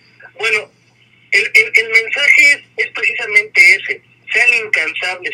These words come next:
estén dispuestos a pagar el precio. A fin de cuentas tienen que entender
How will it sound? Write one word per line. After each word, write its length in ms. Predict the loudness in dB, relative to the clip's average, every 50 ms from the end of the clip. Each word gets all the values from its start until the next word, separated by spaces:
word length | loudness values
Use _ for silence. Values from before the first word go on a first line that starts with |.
| -10
estén 200 | -12 -12 -8 -6
dispuestos 480 | -6 -8 -6 -10 -12 -12 -12 -12 -12 -10
a 120 | -10 -10 -10
pagar 240 | -12 -10 -8 -8 -8
el 140 | -8 -8
precio. 520 | -6 -2 2 2 2 2 0 -4 -6 -8 -14 _ _ _ -18 -14 -10 -10
A 80 | -4 -2
fin 200 | -2 -2 -2 -2
de 80 | -6 -8
cuentas 400 | -6 -6 -4 -4 -4 -6 -10 -6 -4
tienen 320 | -4 -2 -2 -4 -4 -4 -6
que 80 | -8
entender 640 | -8 -6 -6 -4 -4 -2 2 2 2 2 2 0